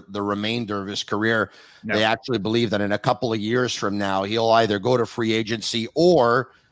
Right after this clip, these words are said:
Speaker 1: the Jets will trade him before that, because they'll probably realize that they're not gonna get him under contract either. So at that point,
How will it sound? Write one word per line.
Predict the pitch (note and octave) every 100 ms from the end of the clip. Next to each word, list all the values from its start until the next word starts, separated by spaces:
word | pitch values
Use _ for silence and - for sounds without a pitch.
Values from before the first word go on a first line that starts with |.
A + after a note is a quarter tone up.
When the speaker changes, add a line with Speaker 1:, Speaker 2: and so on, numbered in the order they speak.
| _ -
Speaker 1:
the | A#2+
Jets | - A#2+ -
will | A#2
trade | - B2+ B2+
him | A#2+ A2
before | G2 - C3+ C#3
that, | A2+ G#2 -
because | G#2+ A2+ G#2+
they'll | A#2
probably | A2+ A#2 A2+
realize | G#2+ A2 G#2+ G#2+ G#2+
that | F#2+
they're | - A2+
not | A#2
gonna | - G#2+
get | G#2
him | G#2 G#2
under | G#2 G2
contract | G#2 G#2 G2+ F2+ G#2+
either. | B2+ A#2 G#2+
So | -
at | G#2 -
that | E3 -
point, | B2 A#2 G#2+